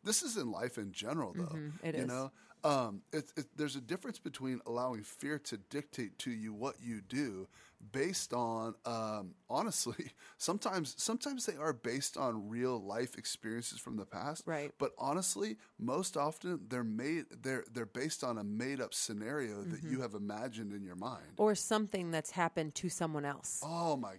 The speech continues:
Speaker 1: goodness.
Speaker 2: And I think that's, especially in our culture today, because there are so many bad things that happen to people.
Speaker 1: Yeah.
Speaker 2: I mean, you can look on social
Speaker 1: And
Speaker 2: media one day and see someone who was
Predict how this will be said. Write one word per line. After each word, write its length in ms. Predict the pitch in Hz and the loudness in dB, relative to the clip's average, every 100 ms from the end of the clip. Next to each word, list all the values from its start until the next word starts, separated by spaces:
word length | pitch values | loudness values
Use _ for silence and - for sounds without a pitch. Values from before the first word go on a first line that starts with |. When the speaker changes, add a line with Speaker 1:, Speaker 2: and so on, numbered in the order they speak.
| - | -6
Speaker 1:
goodness. 340 | 113 131 135 | 0 2 6
Speaker 2:
And 80 | 202 | 8
I 80 | 202 | 6
think 320 | 196 302 - | 4 0 6
that's, 260 | 226 214 - | 6 6 2
especially 460 | 190 - 277 - 294 | 0 2 2 4 2
in 100 | 180 | 2
our 100 | 160 | 2
culture 340 | - 160 170 | 2 4 2
today, 260 | - 160 156 | 0 2 2
because 320 | 151 - 165 | 2 0 0
there 180 | 180 - | 0 0
are 160 | 165 | -2
so 460 | 165 - - - 190 | -2 -2 -2 -2 2
many 220 | 208 214 | 2 2
bad 400 | 160 151 147 160 | 2 2 2 2
things 240 | 156 151 147 | 0 0 0
that 120 | 131 | -2
happen 360 | 147 - - 170 | 0 -2 -2 -2
to 80 | |
people. 460 | - 180 - 196 208 - | -2 -4 2 2 2 0
Speaker 1:
Yeah. 280 | 135 123 190 | 4 4 4
Speaker 2:
I 60 | |
mean, 180 | 202 202 | 4 6
you 120 | 208 | 4
can 200 | 220 269 | 4 2
look 220 | 185 175 - | 4 2 2
on 220 | 175 160 | 0 0
social 360 | - 175 170 160 | 0 2 4 2
Speaker 1:
And 80 | |
Speaker 2:
media 300 | 175 180 160 | 4 4 4
one 320 | 143 151 180 185 | 4 4 2 2
day 420 | 175 185 127 - _ - _ | 4 4 2 -6 _ -20 _
and 160 | - 180 | -2 0
see 300 | - 175 165 | 2 4 4
someone 560 | 156 175 160 160 160 160 | 4 2 4 4 2 2
who 200 | 160 151 | 2 4
was 480 | 151 151 147 - | 6 6 4 0